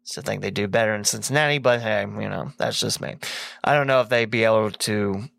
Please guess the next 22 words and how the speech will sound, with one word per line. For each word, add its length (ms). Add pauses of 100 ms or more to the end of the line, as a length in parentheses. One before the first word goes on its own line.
(120)
you 40
know, 220 (640)
get 180
a 60
team 240
in 80
Cincinnati. 640 (960)
First 320
off, 360
Seattle 520
needs 280
an 80
N 100
B 140
A 100
team 220
back. 260 (540)
Full 180
stop. 340 (380)
Seattle, 720
Seattle, 640
Seattle. 540